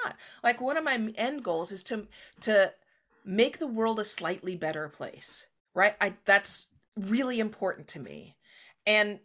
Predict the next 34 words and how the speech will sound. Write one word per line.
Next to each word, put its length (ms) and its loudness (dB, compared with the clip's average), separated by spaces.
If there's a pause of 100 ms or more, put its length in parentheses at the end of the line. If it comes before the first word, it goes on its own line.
if 160 0
I 120 6
get 240 -2
to 80 -6
the 120 -6
end 160 2
of 60 -2
the 60 -8
day 180 0
and 100 0
somebody 420 -4
asks 360 -2
me 80 -8
how 160 -6
my 140 -2
day 220 -4
is, 220 -2
I 40 -6
have 180 -6
to 120 -8
ask 260 -4
myself, 440 -8
"Did 160 -6
I 420 0 (360)
make 380 -2
the 100 -2
world 340 -2
a 60 -6
slightly 420 -2
better 280 0
place 340 -6
<laughs> 320 -8
today?" 440 4 (460)
Or 340 10